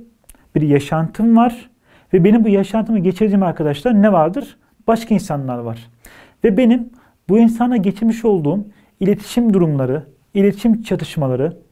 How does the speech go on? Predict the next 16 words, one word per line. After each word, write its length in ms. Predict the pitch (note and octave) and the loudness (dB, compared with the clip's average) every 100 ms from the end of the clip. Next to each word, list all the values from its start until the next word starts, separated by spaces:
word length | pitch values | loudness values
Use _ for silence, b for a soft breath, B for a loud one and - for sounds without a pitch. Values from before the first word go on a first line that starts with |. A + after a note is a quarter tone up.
| _ _ - | _ _ 0
iletişim 420 | F3+ F#3+ - A#3+ | 0 0 -2 -2
halleri 640 | - - D3+ C#3+ E3 G3+ | 0 0 0 2 0 2
ne 40 | A#3 | 2
yapacaktır? 680 | A3+ E3 E3 D#3+ - C#4 _ b b b _ | 0 -2 -6 -6 -10 -12 _ b b b _
Benim 500 | D3 G3 G#3 B3+ A3 | 0 2 2 0 -4
yapımda 600 | F3+ G3 G#3 F3+ C#3+ C3+ | -2 -2 -2 -6 -4 -6
ciddi 260 | D#3+ - A3 | -10 -4 -2
manada 220 | E3+ D#3 | 0 -2
etkili 220 | F3+ - | -4 -2
olacak 360 | G3+ F#3+ A3 G#3+ | 0 0 -2 -2
mıdır? 200 | E3 - | -6 -4
Evet, 240 | E3+ F#3 D#3+ | -2 -2 -6
etkili 240 | D3+ C#3+ | -10 -6
olacaktır 380 | C3 B2 A#2+ B2 | -4 -6 -8 -10
arkadaşlar. 600 | A2+ A#2 A#2 A#2 A#2 - _ _ b b b b b _ _ _ _ _ | -10 -10 -14 -14 -20 -20 _ _ b b b b b _ _ _ _ _
Literatüre 720 | E3+ F3+ B3+ C4 C4 C4 C4+ | 0 2 2 0 0 2 2